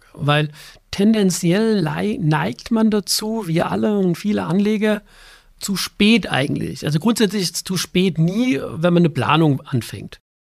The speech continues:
Aber es ist natürlich ein Unterschied, ob ich mit fünfzig mir Gedanken über den Ruhestand mache und ich habe einen zehn, fünfzehn Jahres Horizont, um eine Strategie zu entwickeln, oder ob ich zwei Jahre vor dem Ruhestand bin. Ich denke, grundsätzlich ist es je früher, je besser.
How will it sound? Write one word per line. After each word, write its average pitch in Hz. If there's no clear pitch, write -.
Aber 147
es 185
ist -
natürlich 185
ein 165
Unterschied, 208
ob 170
ich 185
mit 160
fünfzig 285
mir 135
Gedanken 143
über 151
den 160
Ruhestand 196
mache 202
und 170
ich 147
habe 139
einen 135
zehn, 170
fünfzehn 175
Jahres 117
Horizont, 147
um 180
eine 180
Strategie 180
zu -
entwickeln, 214
oder 180
ob 165
ich 175
zwei 139
Jahre 113
vor -
dem 113
Ruhestand 113
bin. -
Ich 147
denke, 196
grundsätzlich 202
ist 165
es 175
je 147
früher, 165
je 143
besser. 127